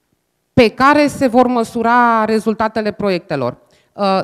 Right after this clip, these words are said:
date pentru culegerea indicatorilor, deci posibilități de culegere a datelor pentru indicatori vor exista încă din formularul de candidatură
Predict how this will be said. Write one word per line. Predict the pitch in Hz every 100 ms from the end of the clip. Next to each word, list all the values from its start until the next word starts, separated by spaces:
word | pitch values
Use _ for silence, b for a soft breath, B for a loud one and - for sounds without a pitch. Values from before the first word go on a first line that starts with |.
| 160
date | 160 240 311 277
pentru | - 247 247
culegerea | 240 220 220 233 254 226
indicatorilor, | 214 202 185 175 190 165 156 165 240 - 175
deci | 196
posibilități | - 233 196 208 202 254
de | 240
culegere | 247 220 214 214 196
a | 190 180
datelor | 170 196 226 202 175
pentru | 175 208 208
indicatori | 220 190 190 165 196 220
vor | 226
exista | 233 208 214 -
încă | 233 226 240 220
din | 185 233
formularul | 240 247 226 202 214
de | 214
candidatură | 208 202 185 175 170 196 233 302